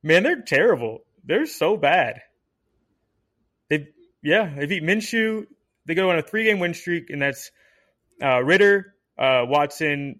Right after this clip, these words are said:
um, just coming back, and, uh, Minshew. Nice. Nice. Nice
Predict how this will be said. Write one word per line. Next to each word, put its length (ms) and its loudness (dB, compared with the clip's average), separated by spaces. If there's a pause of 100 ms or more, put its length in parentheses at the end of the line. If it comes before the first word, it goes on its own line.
um, 400 -4
just 160 -12
coming 180 -6
back, 380 0
and, 340 -6
uh, 420 -2
Minshew. 380 -10 (1000)
Nice. 420 -12 (300)
Nice. 540 -4 (680)
Nice 960 -2